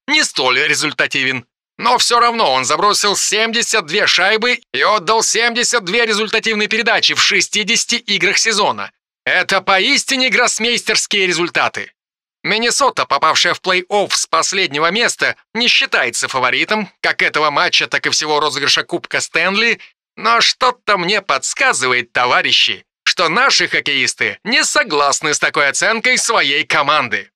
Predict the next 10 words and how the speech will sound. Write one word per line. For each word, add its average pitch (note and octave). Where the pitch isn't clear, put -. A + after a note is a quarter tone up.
Писаревский F#3
прервался, D#3
в -
трансляции D3+
наступила C#3
небольшая C3+
пауза, D#3
которую A3+
советские G#3
телевизионщики, F3+